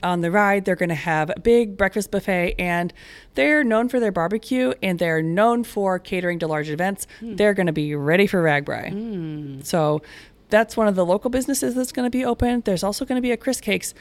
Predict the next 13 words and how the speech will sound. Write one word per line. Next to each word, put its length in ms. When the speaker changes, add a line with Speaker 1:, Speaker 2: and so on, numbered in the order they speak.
Speaker 1:
So 160
you 80
have 160
the 80
first, 380
the 80
main 340
square 400
where 80
you 140
ride 260
into 200
Galva, 580